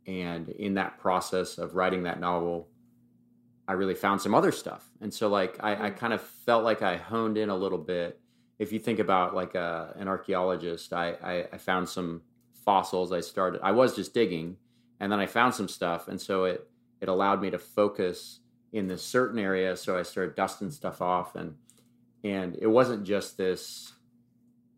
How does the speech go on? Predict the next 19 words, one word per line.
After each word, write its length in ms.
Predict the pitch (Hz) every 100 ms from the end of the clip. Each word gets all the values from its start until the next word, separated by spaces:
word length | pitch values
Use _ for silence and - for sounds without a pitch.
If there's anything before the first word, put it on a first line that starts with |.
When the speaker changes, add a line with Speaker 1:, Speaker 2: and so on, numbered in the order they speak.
| _ -
Speaker 1:
blind 460 | 104 107 107 101
digging 320 | 120 170 147
anymore. 380 | 104 95 90 90
It 40 | 90
was 140 | 87
like, 240 | 92 87 -
"Oh, 480 | 117 139 110 90 90
this 140 | 113 -
is 40 |
kinda 240 | - 113
coming 280 | 101 117 107
into, 520 | 101 95 95 90 87 -
into 520 | - 101 - 90 87 82
focus 800 | - 104 95 95 85 - - -
as 160 | 104 95
to 420 | - 92 90 82 - _ _ _
how 240 | _ 107 101
I 160 | 98 98
want 400 | 92 90 90